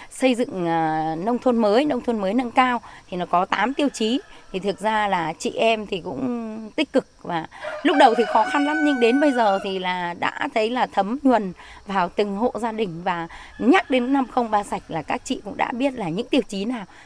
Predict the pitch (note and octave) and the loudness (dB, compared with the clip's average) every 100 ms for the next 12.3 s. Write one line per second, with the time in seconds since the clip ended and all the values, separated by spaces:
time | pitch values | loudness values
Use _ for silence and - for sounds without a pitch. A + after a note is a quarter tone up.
0 | - F#3 F3 D#3+ D#3+ E3+ D3 F3 - - | -4 -2 0 -2 -2 -6 -6 -6 -6 -6
1 | D#3 D#3 - - - - - A3 A3 G#3+ | -6 -6 -10 -18 -14 -8 -4 -4 -4 -4
2 | G#3 G3+ F#3+ A3 - F3 D#3+ - F#3+ A3+ | -6 -6 0 0 0 -6 -4 -4 0 0
3 | - E3 E3+ D3+ E3+ - F#3 - G#3 G#3 | -2 -8 -8 -8 -10 -6 -8 -6 -8 -6
4 | - G#3+ G3+ G3 F#3+ F3 F3+ D#3 - - | -6 -4 -4 -4 -6 -2 -2 -2 -8 -12
5 | - - E3+ E3 E3 D#3 D#3 D3+ D#3 C6+ | -8 -2 0 2 0 0 0 -2 -4 -2
6 | A#3+ G3+ C#4 C#4+ G3 - G#3 G3 F#3+ E3 | -2 0 -2 -2 -4 -4 -2 -2 -4 -8
7 | E3+ D#3+ G#3+ F#3 - - - - A3+ - | -8 -2 0 0 -4 -6 -4 -4 -4 -6
8 | C#3 - - - - - D#4+ - A#3+ G#3 | -6 -14 -18 -18 -18 0 0 0 0 0
9 | E3+ D#3+ E3 D3 - F3+ A3 G#3 F#3 B3 | 0 -2 -4 -4 -2 -2 -2 -4 -2 -2
10 | C4+ G3+ D#3+ F#3 D4 G#3 - A#3+ B3+ B3 | -2 -2 0 0 0 0 4 4 6 4
11 | E4+ - - F#3+ F#3 A#3 - - A3+ G#3+ | 0 -4 -8 -4 -4 -4 -8 -6 -6 -4
12 | C#4 C4 | 0 2